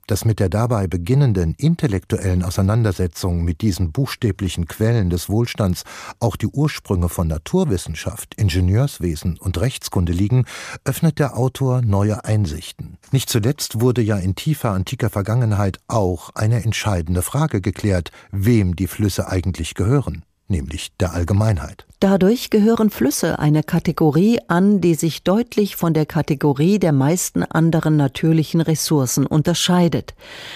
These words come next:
Speaker 2: Es ist äußerst verbreitet, dass Land, Bäume, Mineralien und Wasser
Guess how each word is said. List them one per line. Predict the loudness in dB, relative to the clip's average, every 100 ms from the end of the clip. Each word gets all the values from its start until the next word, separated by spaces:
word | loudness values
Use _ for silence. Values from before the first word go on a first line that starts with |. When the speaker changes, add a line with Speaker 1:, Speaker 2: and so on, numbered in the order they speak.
| -8
Speaker 2:
Es | -2 2
ist | 2 0
äußerst | 0 0 0 -2 -2
verbreitet, | -4 0 0 2 0 -4 -6
dass | -8 -4
Land, | 0 2 4 2 -2 -2
Bäume, | 2 4 4 2 0
Mineralien | 2 2 4 2 4 4 4 2
und | 0 0
Wasser | 0 0 0